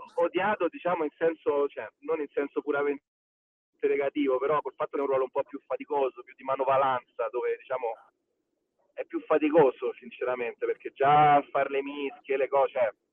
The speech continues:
non sei mai principalmente protagonista, devi sempre sollevare qualcun altro, spingere qualcun altro e fare le cose. Di solito magari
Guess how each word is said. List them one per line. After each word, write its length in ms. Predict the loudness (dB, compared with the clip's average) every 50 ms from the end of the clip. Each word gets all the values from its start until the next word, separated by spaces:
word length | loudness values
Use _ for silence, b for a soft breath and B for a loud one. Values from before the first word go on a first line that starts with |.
| _ _ _ _ _ _ _ _ _ -20 _
non 160 | _ -10 -10 -2
sei 100 | 0 0
mai 260 | 2 4 2 2 2 0 -2 _
principalmente 720 | _ -4 -4 -4 -2 0 0 0 2 2 2 0 0 2 2
protagonista, 640 | 2 2 2 2 0 -2 -4 -4 -4 -8 -10 -8 -4
devi 140 | -4 -4 -2
sempre 420 | -2 -4 -6 -4 -2 -2 -2 0 0
sollevare 420 | -2 -2 0 0 0 0 -2 -2
qualcun 400 | -2 -2 -4 -4 -8 -10 -8 -4
altro, 340 | -2 -2 -2 -4 -4 -6 -8 -8 _
spingere 320 | _ -18 -16 -16 -16 -16 -4
qualcun 380 | -4 -4 -4 -4 -8 -8 -4 -2
altro 260 | -2 -4 -4 -10 -16
e 40 | -16 _
fare 140 | -14 -6 -6
le 80 | -4
cose. 320 | -2 -2 -2 -4 -4 -6 _
Di 80 | _ _
solito 280 | -2 -2 0 0 -2
magari 360 | -4 -2 -2 -2 -2 -4 -6